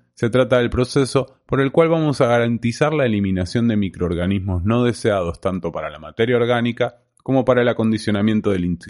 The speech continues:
el instrumental, agujas, placas Petri. Existen diversos métodos y tiempos de esterilización para cada una de ellas,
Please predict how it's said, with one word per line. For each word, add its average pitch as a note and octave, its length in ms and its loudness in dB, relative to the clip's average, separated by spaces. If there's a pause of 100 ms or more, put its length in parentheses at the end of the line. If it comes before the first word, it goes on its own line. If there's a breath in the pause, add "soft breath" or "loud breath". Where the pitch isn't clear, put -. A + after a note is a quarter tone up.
el F2+ 120 -2
instrumental, F2+ 880 -4 (320)
agujas, F2+ 840 0
placas D#2 320 -8
Petri. F2 680 -2 (500)
Existen C#3+ 460 0
diversos G2+ 520 2
métodos G#2 640 0
y F2 80 -6
tiempos F#2 440 -2
de E2 60 -4
esterilización D#2+ 720 -8
para E2+ 200 -6
cada E2+ 200 -2
una G2+ 280 0
de B2 100 2
ellas, C3 300 -2